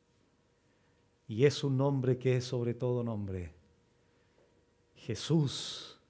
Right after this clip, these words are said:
el Salvador del mundo. Jesús viene del hebreo Yeshua,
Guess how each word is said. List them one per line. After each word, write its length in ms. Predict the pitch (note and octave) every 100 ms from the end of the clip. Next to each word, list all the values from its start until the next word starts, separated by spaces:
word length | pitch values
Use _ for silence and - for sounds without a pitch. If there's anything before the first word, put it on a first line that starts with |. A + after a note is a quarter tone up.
| _ _ _ _ _ _ _ _ _ _ -
el 200 | B2 A#2
Salvador 640 | - A#2 A2 A2 B2 B2
del 160 | A#2 A#2
mundo. 500 | A2 G2+ F#2 F#2 D2 - _ _ _ _ _ _ _ _ - - _ -
Jesús 760 | - C3+ - F#3+ - - - _ _ _ _ -
viene 320 | B2+ D#3+ E3+
del 180 | D#3 D3
hebreo 580 | C3+ D3+ E3 E3 E3
Yeshua, 1160 | B2+ G#2+ A2 C#3+ B2+ - - G#3+ E3 A#2 F#2+ -